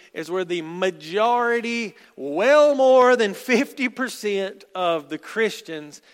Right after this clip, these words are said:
in America are right there. They receive it, they hear it, they believe it, but the cares of this world and the deceitfulness of riches. You know, I gotta, I gotta work. I don't have time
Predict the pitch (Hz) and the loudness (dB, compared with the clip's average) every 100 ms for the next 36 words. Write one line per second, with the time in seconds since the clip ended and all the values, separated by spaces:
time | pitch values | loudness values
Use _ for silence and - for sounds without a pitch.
0 | _ 123 175 254 254 247 220 170 151 156 | _ -10 -10 -6 0 2 2 -2 -4 -6
1 | 139 143 143 _ _ _ 185 175 143 135 | -4 -4 -8 _ _ _ -6 -2 -2 -4
2 | 131 131 _ _ 147 175 180 147 120 - | -6 -10 _ _ -2 -2 -2 -10 -12 -16
3 | _ _ _ _ _ _ - 214 247 - | _ _ _ _ _ _ 0 0 0 -4
4 | - 240 262 247 269 - _ _ _ 208 | -4 -2 -2 -4 -8 -8 _ _ _ 2
5 | 233 - - 247 262 262 262 262 - _ | 2 -4 -4 -2 0 -2 -4 -8 -12 _
6 | _ _ - - 247 247 254 240 233 254 | _ _ -10 0 0 4 2 4 0 -2
7 | 254 254 247 - - _ _ _ - 180 | -4 -4 -4 -6 -20 _ _ _ -8 -6
8 | - 156 - 240 254 277 285 285 247 233 | -6 -12 -8 -2 -2 0 -2 -4 -8 -8
9 | 262 247 - 233 226 185 160 156 156 147 | -6 -6 -6 -4 -2 -2 -6 -6 -8 -8
10 | 156 - - 254 277 269 - 269 269 269 | -8 -8 -8 -6 -6 -8 -10 -6 -4 -2
11 | 269 226 - - _ _ - - 214 180 | -4 -4 -10 -16 _ _ -8 -4 -4 -4
12 | 208 226 214 - 139 113 - - - 190 | 0 0 0 -8 -12 -14 -20 -20 -12 -6
13 | 233 190 226 233 240 240 208 - 226 262 | -4 0 0 2 0 0 -2 -2 -2 2
14 | 254 233 220 247 208 - 185 226 214 233 | 2 2 4 4 4 2 0 0 -2 -2
15 | 226 - 220 214 202 | -4 -8 -4 -2 -4